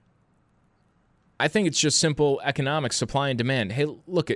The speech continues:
if somebody is willing to pay five times the cost, they wouldn't be bought up and then relisted for that price if nobody would buy them at the secondary market prices.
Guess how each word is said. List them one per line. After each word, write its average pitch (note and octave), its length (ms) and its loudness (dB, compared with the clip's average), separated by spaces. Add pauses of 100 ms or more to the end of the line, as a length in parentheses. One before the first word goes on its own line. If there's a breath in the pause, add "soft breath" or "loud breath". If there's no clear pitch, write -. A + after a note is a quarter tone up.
(120)
if B2+ 180 -4
somebody F3 640 2
is C3 200 0
willing C3+ 320 0
to G#2+ 80 0
pay B2+ 320 0
five A#2 300 -2
times A2+ 300 -4
the - 60 -14
cost, F#2+ 280 -4
they D3 100 6
wouldn't A3 340 0
be D#3+ 320 2
bought C3+ 400 2
up B2 220 0
and G#2+ 100 0
then G2+ 160 2
relisted A2+ 500 0
for - 100 -6
that E2+ 180 0
price E2 400 -2 (1800)
if A2 460 0 (920)
nobody A#2+ 1080 2 (2750)
would A2+ 240 4
buy A2 240 2
them F#2 240 0
at E2 100 -6
the F#2 80 -6
secondary F2 480 0
market E2 320 -6
prices. - 480 -8